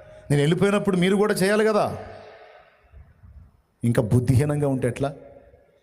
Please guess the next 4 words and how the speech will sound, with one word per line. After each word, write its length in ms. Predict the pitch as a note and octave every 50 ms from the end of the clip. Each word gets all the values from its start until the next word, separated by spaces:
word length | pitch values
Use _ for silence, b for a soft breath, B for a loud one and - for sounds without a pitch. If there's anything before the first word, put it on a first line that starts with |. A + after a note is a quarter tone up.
| _ _ _ _ _ _ _ _ _ _ _ - - -
అని 360 | A2 A#2 B2+ C#3 A#2+ B2 -
చెప్పకనే 540 | - - - - G#2 F#2+ - - A2+ B2+ C3
చెప్పాడు. 400 | B2+ - A2 G2 - A2 F#2 - - - - - - - _ _ _ _ _ _ _ _ - - - - - - - - - - - _ _ _ _ _ _ _ _ _ _ -
ఇక్కడ 480 | B2+ - D3+ C3 A#2+ G2 G2 B2 -